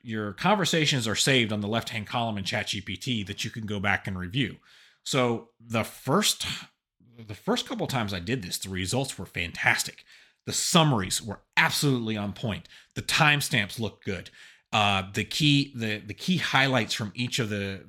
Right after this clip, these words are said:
the, the main sections where it was like, "Hey man, this was a key hi-, you know, key highlight one, key highlight two, key highlight three," um, for those conversations, I knew were on point. Um, and when I would use that exact same prompt, I copy and pasted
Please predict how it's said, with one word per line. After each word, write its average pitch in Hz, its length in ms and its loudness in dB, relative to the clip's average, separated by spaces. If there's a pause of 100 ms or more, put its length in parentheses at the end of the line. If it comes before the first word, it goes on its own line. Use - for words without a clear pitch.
(120)
the, 104 140 -8
the 104 180 -8
main 110 260 -2
sections 104 500 -2
where 107 140 -4
it 104 40 -6
was 101 120 -8
like, 95 140 -2 (240)
"Hey 135 160 2
man, 107 260 0
this 120 180 -2
was 120 80 -2
a 113 60 -2
key 120 200 -4
hi-, 131 200 -6
you 113 220 -8
know, 95 200 -6 (180)
key 135 180 -2
highlight 113 340 2
one, 110 180 0
key 104 160 -6
highlight 104 360 -2
two, 110 220 -4
key 110 180 -6
highlight 104 340 -4
three," 104 320 -6 (420)
um, 101 280 0
for 117 120 -2
those 120 160 2
conversations, 110 680 0 (100)
I 127 120 4
knew 139 300 6
were 123 120 4
on 107 200 0
point. 123 360 0 (140)
Um, 98 420 -4 (800)
and 127 180 0
when 131 100 2
I 147 100 4
would 175 220 0
use 143 200 2
that 117 160 2
exact 110 400 0
same 117 140 -2
prompt, 110 380 -2
I 139 160 4
copy 156 460 0
and 143 100 -4
pasted - 480 -4